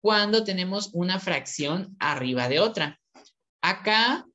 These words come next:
es, y van a ver que es prácticamente lo mismo, solo que es más sencillo de visualizar, porque acá podemos multiplicar así, cruzado.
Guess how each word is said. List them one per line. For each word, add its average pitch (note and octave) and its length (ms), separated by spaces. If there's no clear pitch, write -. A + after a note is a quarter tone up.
es, G#3+ 340
y F#3 140
van G#3+ 160
a A#3 60
ver A3+ 180
que A#3 60
es A3+ 80
prácticamente G3+ 520
lo D#3+ 140
mismo, D#3 340
solo F#3+ 320
que F3+ 120
es E3 100
más E3 260
sencillo F#3+ 560
de D3 120
visualizar, C#3+ 960
porque G3 320
acá G3+ 440
podemos F3+ 520
multiplicar D3 560
así, G#3+ 340
cruzado. D3+ 760